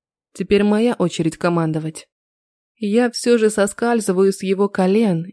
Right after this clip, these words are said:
и опускаюсь в нишу, после чего устраиваюсь удобнее между его ног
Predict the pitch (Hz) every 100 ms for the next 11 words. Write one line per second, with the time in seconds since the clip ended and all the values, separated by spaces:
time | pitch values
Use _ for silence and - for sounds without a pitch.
0 | - 214 - 196 202 190 - 208 208 196
1 | 190 196 208 240 226 - 175 170 170 180
2 | 175 - 196 240 226 214 - 220 214 196
3 | 190 - 190 202 196 190 185 185 180 180
4 | 175 175 175 180 202 233